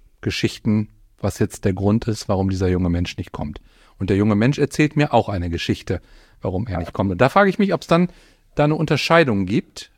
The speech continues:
ähm, oder wie man das dann praktisch damit umgeht mit diesem Dilemma.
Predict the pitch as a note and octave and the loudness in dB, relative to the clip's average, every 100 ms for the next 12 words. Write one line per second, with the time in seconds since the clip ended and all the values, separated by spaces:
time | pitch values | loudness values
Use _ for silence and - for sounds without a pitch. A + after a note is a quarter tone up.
0 | - B2+ B2 B2 B2+ C3 B2+ A#2 G#2+ A2+ | -6 -2 0 2 0 2 2 2 -2 -2
1 | A#2 D#3 D#3 E3 D3 - D3+ D#3 D3+ - | 0 2 4 4 4 2 2 2 -2 -8
2 | - - - - C#3+ C3+ C3+ E3+ D3 A2 | -14 -10 -8 -6 0 2 2 2 2 2
3 | G2 G#2+ F#2+ F#2 F2+ F#2 F#2 F#2+ E2+ D#2 | 0 0 0 0 -2 0 0 2 0 -4